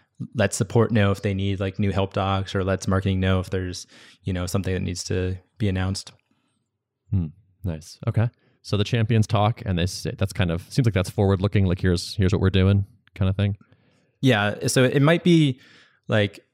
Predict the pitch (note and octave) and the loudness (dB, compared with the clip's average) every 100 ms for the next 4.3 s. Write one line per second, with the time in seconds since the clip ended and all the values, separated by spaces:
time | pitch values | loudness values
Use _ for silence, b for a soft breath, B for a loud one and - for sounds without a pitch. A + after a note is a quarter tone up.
0 | _ _ _ - - A#2 A2+ A2+ G#2+ A#2 | _ _ _ -2 2 4 4 4 2 0
1 | A2 A2+ G#2 G2+ G2+ G2+ - G2 G2 G#2+ | 0 2 2 0 -2 -4 -2 -2 -2 -4
2 | - - - G2 G2 - C3+ D#3+ G#2+ G2+ | -6 -8 -6 -4 -4 0 0 0 0 0
3 | F#2+ F#2+ F#2 - F#2+ F2+ F#2 F#2+ - F#2 | 0 -2 -6 -8 -4 -4 -4 -6 -4 -6
4 | - F#2+ F#2 | -4 -4 -4